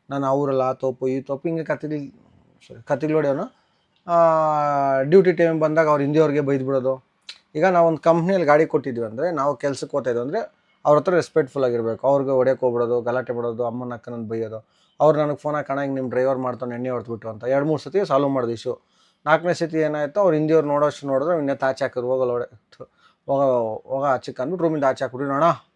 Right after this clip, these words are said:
ನಾನು ಹೇಳ್ತಾ ಇದ್ದು, ನಾನು ಕೆಲ್ಸ ಮಾಡಲ್ಲ, ನಾನು ಪೇಮೆಂಟ್ ಕೊಟ್ಟು ಊರಿಗೆ ಹೋಗ್ತೀನಿ" ಅಂತ ಕೂತ್ಕೊಂಡ. "ಇಲ್ಲಪ್ಪ, ಆಯಿತು," ಅದು ಇದು ಅಂತ ಹೇಳ್ಬಿಟ್ಟು ಕಂಟ್ರೋಲ್ ಮಾಡಿದೆ. ಮತ್ತೆ ಎರಡು ದಿನ ಮಾಡ್ಬಿಟ್ಟು ಏನು ಮಾಡ್ದೆ, "ಹ್ಮ್, ಅಣ್ಣ, ನನಗೆ ಮನೆಯಲ್ಲಿ ಅರ್ಜೆಂಟು ಜಮೀನಿಗೆ ಸಿಗ್ನೇಚರ್ ಹಾಕಬೇಕು ನಮ್ಮ ಅಮ್ಮಗೆ, ಅದು ಆಗ್ತಿಲ್ಲ,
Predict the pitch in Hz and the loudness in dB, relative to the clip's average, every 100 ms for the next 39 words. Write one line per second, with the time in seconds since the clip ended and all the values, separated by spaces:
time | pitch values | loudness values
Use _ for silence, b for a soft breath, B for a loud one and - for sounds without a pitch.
0 | _ _ _ _ _ _ _ - 143 156 | _ _ _ _ _ _ _ -8 -4 -2
1 | 151 156 151 165 160 151 143 135 135 - | 0 -2 -2 -2 -2 -6 -4 -4 -4 -4
2 | 131 127 120 117 123 143 135 175 151 139 | -2 -2 -4 -8 -6 -4 -4 -4 -2 0
3 | 131 117 127 117 113 113 113 107 - _ | -2 -4 -10 -10 -16 -14 -14 -14 -20 _
4 | _ _ - 131 120 104 113 117 113 113 | _ _ -8 -4 -4 -4 -6 -6 -8 -6
5 | 113 110 104 113 110 113 107 110 110 107 | -6 -8 -8 -8 -8 -10 -12 -12 -12 -12
6 | 107 147 156 123 135 _ _ _ _ - | -14 -14 -14 -14 -18 _ _ _ _ -2
7 | 160 151 175 165 151 180 165 - 190 170 | 0 2 2 2 0 2 0 6 6 6
8 | 175 170 156 147 147 147 143 139 165 170 | 4 2 2 2 0 -2 0 -4 -2 -2
9 | 143 156 _ _ _ _ _ _ _ 120 | -2 -8 _ _ _ _ _ _ _ -12
10 | 127 131 120 - 170 143 _ _ 127 131 | -10 -8 -10 -2 -2 -2 _ _ -12 -8
11 | 143 127 127 135 127 113 110 139 120 139 | -8 -6 -6 -6 -4 -6 -8 -10 -6 -8
12 | - _ _ _ 120 127 139 131 117 113 | -10 _ _ _ -2 -2 0 -4 -6 -8
13 | 117 127 120 113 - 107 143 131 107 113 | -8 -8 -8 -12 -10 -12 -10 -8 -8 -8
14 | 110 185 - 113 107 107 117 120 | -8 -10 -12 -14 -8 -8 -8 -8